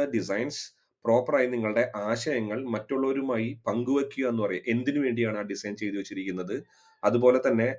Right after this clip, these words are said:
എന്ത് തോട്ട് പ്രോസസ്സിലാണ് ആ ഡിസൈൻ നമ്മൾ, ഏഹ്, ചെയ്തിരിക്കുന്നത്. So, നിങ്ങളുടെ തോട്ട്സുകൾ അവിടെ ഷെയർ ചെയ്യുക,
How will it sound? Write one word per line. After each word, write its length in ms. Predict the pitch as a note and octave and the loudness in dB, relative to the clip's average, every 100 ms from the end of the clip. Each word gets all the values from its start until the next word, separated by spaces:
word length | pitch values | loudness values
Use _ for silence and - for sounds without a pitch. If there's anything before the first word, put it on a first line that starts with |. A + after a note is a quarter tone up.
| - _ - | -8 _ 0
എന്ത് 360 | A#2 B2+ C3 D#3 D3+ - | 2 4 2 2 2 2
തോട്ട് 200 | A#2 A2+ | 4 4
പ്രോസസ്സിലാണ് 540 | A#2+ B2 B2 B2 A2 G#2+ | 4 2 2 0 0 -2
ആ 60 | |
ഡിസൈൻ 360 | G2 G#2 G#2+ G2+ | -4 -4 -2 -2
നമ്മൾ, 240 | G#2+ G2 G2 - _ _ - | -2 -2 -2 -4 _ _ -4
ഏഹ്, 420 | G2 F#2 F#2 E2 - | 0 2 0 -2 -4
ചെയ്തിരിക്കുന്നത്. 760 | - G#2 G#2+ G#2+ G2 F#2+ F#2 A2+ - _ _ - | -2 0 0 -2 -2 -4 -4 -6 -10 _ _ -4
So, 120 | - E3 - C3 | 0 0 -2 -2
നിങ്ങളുടെ 440 | B2 D3+ C#3 A#2+ D3+ - _ _ _ _ | 0 2 2 0 -2 -10 _ _ _ _
തോട്ട്സുകൾ 640 | - A#2 C#3 - A2+ A#2 - - | 8 8 8 0 -2 -2 -6 -4
അവിടെ 220 | G2+ A2 | 0 0
ഷെയർ 340 | A#2 G#2 G2+ | 2 2 4
ചെയ്യുക, 400 | A2+ B2 A2 G2+ | 2 2 0 0